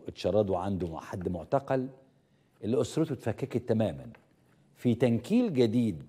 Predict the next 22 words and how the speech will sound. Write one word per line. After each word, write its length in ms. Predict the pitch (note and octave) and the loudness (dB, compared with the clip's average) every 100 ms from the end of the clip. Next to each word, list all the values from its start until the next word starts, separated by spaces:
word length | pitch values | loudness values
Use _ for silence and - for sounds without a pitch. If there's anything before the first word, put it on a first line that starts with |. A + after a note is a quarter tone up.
| - - | -16 -12
محمد 420 | D#2 A2 G2+ E2+ | -4 0 0 0
البلتاجي 680 | D#2+ E2 - A#2 F2 D#2 C#2 | 0 -2 2 4 4 -2 -10
متسرب 520 | D2+ - F#2+ A#2 G2 | -10 -2 2 2 2
له 60 | |
من 100 | F2+ | -4
السجن 380 | F2+ - C3+ G2+ - _ _ _ _ _ | -8 -2 0 0 -10 _ _ _ _ _
بيتكلم 540 | F#2 A#2 A#2+ G3+ A#3+ E3 | 2 2 4 2 2 0
فيه 200 | G3 G3 | 2 2
عن 260 | C#3 B2 | 2 -2
تعرضه 520 | B2+ G#2+ A2+ C3 F2 C#2+ _ _ _ _ - | 0 0 2 0 -4 -10 _ _ _ _ -2
لانتقام 720 | G2 G#2+ A#2 - D3+ E3 D3 - - | 0 2 0 0 0 0 -2 -8 0
وغل 580 | G2+ G2 B2+ C3+ F#2 C2+ - _ | 2 4 4 2 -2 -8 -16 _
مش 240 | G#2 C3 - | -2 0 0
مفهوم، 520 | A#2+ - D3 F#2+ C2 - _ _ - - - | -2 0 0 0 -4 -16 _ _ -20 -20 -2
لدرجة 420 | A2+ D3 A3+ F#3 | 2 6 6 6
تصويره 520 | B2+ - G#2+ - D#3+ D3+ | 2 0 -4 2 4 4
وهو 260 | G#2+ C#3 B2+ | 4 4 4
عريان 580 | G#2+ G#2+ A2 F#2 C#2+ - _ _ _ _ _ _ _ _ _ - | 4 4 4 2 -2 -18 _ _ _ _ _ _ _ _ _ -8
بس 520 | E2+ E3+ - - - - - | 2 2 0 -12 -20 -20 -12
عشان 300 | F2+ - A2+ | -8 -2 -2
يكسروا 360 | G2 - G2+ | -2 -2 -2
نفسه. 340 | F2 E2 - | -2 -10 -18